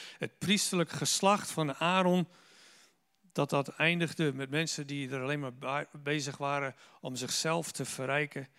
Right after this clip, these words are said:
En je denkt, maar nu dat er een Samuel gekomen is, dat er een nieuw hoofdstuk wordt gesla-,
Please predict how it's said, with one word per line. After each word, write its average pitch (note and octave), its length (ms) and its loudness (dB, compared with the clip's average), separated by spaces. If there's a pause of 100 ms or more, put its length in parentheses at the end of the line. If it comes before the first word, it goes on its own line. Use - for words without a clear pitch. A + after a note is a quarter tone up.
(300)
En - 80 -4
je D3 100 2
denkt, D3+ 220 2
maar C#3+ 160 0
nu F#3 180 2
dat F3 200 0
er D3+ 120 -2
een C3 120 -6
Samuel A3 600 4
gekomen F#3 560 2
is, E3+ 280 2 (340)
dat C#3 180 -2
er B2+ 80 0
een C#3 80 2
nieuw G#3 180 10
hoofdstuk F3+ 440 4
wordt D#3 220 0
gesla-, - 400 -4